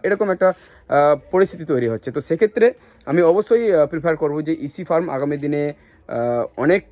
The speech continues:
আহ, আসতে চলেছে বা আগামী দিনে কিন্তু ইসি ফার্মের উপরেই পোলট্রি ফার্মিং সেক্টরটা, আহ, যেতে চলেছে। তো অবশ্যই, আহ, আপনারা এই ইসি ফার্মের উপরে কিন্তু যদি আপনারা পোলট্রি ফার্মিংয়ের দিক থেকে,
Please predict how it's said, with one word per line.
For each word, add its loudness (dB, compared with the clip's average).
আহ, -2
আসতে -4
চলেছে 0
বা 2
আগামী -2
দিনে -4
কিন্তু -8
ইসি -12
ফার্মের -4
উপরেই -2
পোলট্রি 0
ফার্মিং -2
সেক্টরটা, -8
আহ, 2
যেতে 0
চলেছে। -6
তো -2
অবশ্যই, 2
আহ, 2
আপনারা 2
এই -6
ইসি -8
ফার্মের 2
উপরে 0
কিন্তু -4
যদি 0
আপনারা -2
পোলট্রি -2
ফার্মিংয়ের -2
দিক -10
থেকে, -2